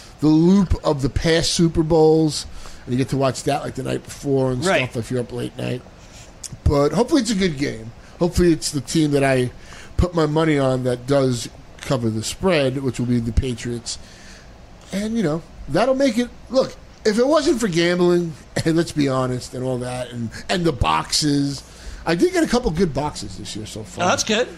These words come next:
Speaker 1: I gotta find out what my box numbers are at the G S T. I haven't gotten that yet, but I will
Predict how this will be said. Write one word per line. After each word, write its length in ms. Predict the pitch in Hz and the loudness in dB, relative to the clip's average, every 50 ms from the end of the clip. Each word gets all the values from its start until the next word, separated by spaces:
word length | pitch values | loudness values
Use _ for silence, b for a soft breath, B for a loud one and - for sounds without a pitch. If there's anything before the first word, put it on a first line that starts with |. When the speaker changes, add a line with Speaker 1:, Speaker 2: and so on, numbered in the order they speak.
| - - | -10 -4
Speaker 1:
I 80 | 107 123 | -2 0
gotta 100 | 139 139 | 0 0
find 220 | - - 151 147 | 0 0 2 2
out 140 | 139 135 139 | 2 2 2
what 200 | 135 143 160 165 | 2 0 0 0
my 120 | 139 123 | 0 -4
box 540 | 120 113 123 139 147 139 - - - - - - - 139 | -2 0 0 2 2 0 0 -2 -4 -4 -6 -6 -8 -4
numbers 440 | 131 131 131 127 127 127 127 113 | -2 -2 0 2 2 2 2 2
are 220 | 127 120 123 123 - | 0 -2 -2 -4 -6
at 160 | - 127 120 | -8 -8 -6
the 80 | 131 131 | -4 -4
G 320 | 120 107 104 123 127 131 | -4 0 0 2 2 2
S 200 | 127 123 110 - | 2 0 -2 -6
T. 320 | - - - 151 139 131 123 | -4 -2 0 2 2 2 0
I 20 | 123 | -2
haven't 280 | 123 123 123 123 120 | -2 -4 -4 -6 -8
gotten 260 | 120 131 131 127 131 123 | -8 -8 -8 -6 -2 0
that 220 | 120 120 127 127 | 0 0 -2 -2
yet, 220 | 123 123 120 117 - | -4 -6 -6 -6 -6
but 160 | 117 120 123 | -6 -6 -4
I 80 | 123 | -2
will 480 | 123 127 139 151 151 135 127 117 117 117 | 0 2 4 4 4 4 2 0 -2 -6